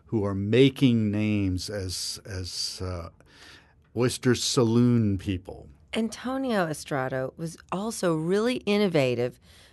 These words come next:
Speaker 2: because in Months with R's, when certainly people weren't eating oysters back then, he had another game. What, what was his other game?
Speaker 1: One of the things that, uh, Estrado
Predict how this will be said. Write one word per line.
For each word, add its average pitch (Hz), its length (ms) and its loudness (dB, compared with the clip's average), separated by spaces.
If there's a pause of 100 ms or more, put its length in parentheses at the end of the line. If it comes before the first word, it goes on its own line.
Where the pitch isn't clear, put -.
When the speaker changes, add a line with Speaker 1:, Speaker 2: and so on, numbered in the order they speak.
Speaker 2:
because 208 720 2
in 202 200 4
Months 220 420 0
with 190 160 -2 (100)
R's, 131 640 4
when 151 240 -2
certainly 180 380 0
people 185 420 -2
weren't 185 320 0
eating 214 440 -2
oysters 156 520 0
back 143 320 0
then, 143 320 0 (420)
he 262 180 0
had 240 140 6
another 196 460 4
game. - 540 -2 (160)
What, 196 200 2
what 269 160 6
was 247 220 -4
his 202 180 -2
other 196 300 4
game? 65 420 -4 (280)
Speaker 1:
One 147 180 4
of 147 100 6
the 147 120 10
things 147 480 6
that, 131 340 4
uh, 113 340 2
Estrado 127 760 8